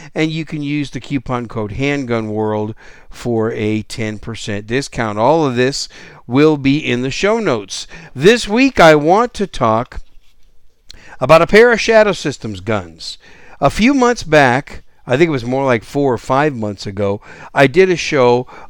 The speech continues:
on the Shadow Systems M R nine twenty pistol, the M R nine twenty, which basically is a real fancy Glock nineteen. And I explained why I think that this fancy Glock nineteen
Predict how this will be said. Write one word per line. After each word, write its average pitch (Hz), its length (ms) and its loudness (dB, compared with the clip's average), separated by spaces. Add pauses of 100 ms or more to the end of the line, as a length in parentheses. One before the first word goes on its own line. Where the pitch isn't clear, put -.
on 127 320 2
the 120 240 -2
Shadow 190 380 0
Systems 165 440 -8
M 151 200 0
R 147 180 0
nine 131 380 -2
twenty 127 500 -6 (480)
pistol, 117 480 -4 (480)
the 123 180 -4
M 143 160 -2
R 143 360 2
nine 127 540 -4
twenty, 113 380 -8
which 117 280 -6
basically 139 720 2 (260)
is 135 180 0
a 135 60 0
real 165 240 4
fancy 156 420 -4
Glock 120 380 0
nineteen. 110 600 -8 (580)
And 160 160 0
I 196 80 6
explained 180 680 0
why 151 400 4
I 131 140 4
think 143 360 -6
that 123 200 -6
this 131 240 -4
fancy 135 480 -6
Glock 117 400 -2
nineteen 113 800 -6